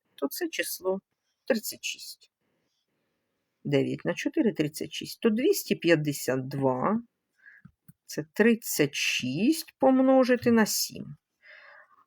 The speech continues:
А триста дев'яносто шість — це тридцять шість помножити на одинадцять. І інших способів не існує.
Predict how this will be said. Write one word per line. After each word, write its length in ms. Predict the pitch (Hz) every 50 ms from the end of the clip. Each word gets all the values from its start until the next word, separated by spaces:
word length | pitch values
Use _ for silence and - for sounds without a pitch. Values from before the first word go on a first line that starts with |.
| _ _
А 160 | - 247 254
триста 680 | 247 - _ - 311 320 330 311 - - - - 240 214
дев'яносто 840 | 180 196 202 185 180 190 185 175 170 160 151 - - - - -
шість — 960 | - - - - - - - 117 104 139 190 214 240 240 - - - - - -
це 180 | - - - - _ _
тридцять 640 | - 226 226 247 240 214 - - - - 156 156 -
шість 640 | - - - - 208 220 247 285 285 - - - -
помножити 800 | - 226 208 202 196 190 208 226 240 240 220 220 220 214 - 214
на 160 | 208 202 196
одинадцять. 640 | 185 170 170 156 127 - - - - - - - _ - - - - - _ -
І 160 | 240 254 - -
інших 480 | 262 269 269 240 - - 247 233 -
способів 800 | - - - - 233 214 - 233 202 202 226 202 196 - - - _
не 180 | 214 214 226 220
існує. 580 | 208 208 - - - - - - - - -